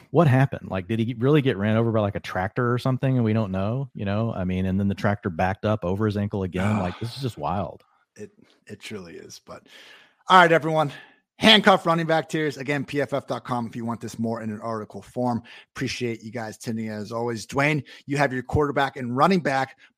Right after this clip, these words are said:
Speaker 2: perfect draft strategies out this week. I can only presume that wide receivers and tight ends are next.
Speaker 1: Yeah, wide receiver, uh,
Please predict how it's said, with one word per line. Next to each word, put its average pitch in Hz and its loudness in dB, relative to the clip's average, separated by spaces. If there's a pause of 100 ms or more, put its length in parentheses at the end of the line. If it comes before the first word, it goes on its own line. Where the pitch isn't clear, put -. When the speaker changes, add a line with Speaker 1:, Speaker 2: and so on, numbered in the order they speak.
Speaker 2:
perfect 143 -2
draft 131 0
strategies 120 -2
out 113 -2
this 131 -6
week. 147 -2
I 131 -2
can 120 -4 (120)
only 147 0
presume 139 -4 (380)
that 131 -2 (240)
wide 123 0
receivers 117 -8
and 110 -4
tight - -4
ends 110 -6
are 110 -4
next. 127 -8 (480)
Speaker 1:
Yeah, 120 4
wide 95 2
receiver, 117 -2
uh, 95 -6